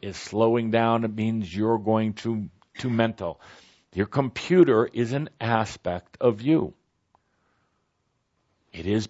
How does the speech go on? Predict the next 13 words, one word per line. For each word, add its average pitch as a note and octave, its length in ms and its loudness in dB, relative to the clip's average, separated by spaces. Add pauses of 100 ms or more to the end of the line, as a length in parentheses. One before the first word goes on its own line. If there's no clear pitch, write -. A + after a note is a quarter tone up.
(120)
part B2 500 0
of E2+ 200 -16
you. D2 240 -20 (1300)
There F2+ 180 0
are A#2 60 4
several B2 420 2
things B2 360 -6
you B2 100 -4
can C3 180 -4
do. B2 440 2
First G2 360 -4
of G#2+ 140 0
all, A#2 320 4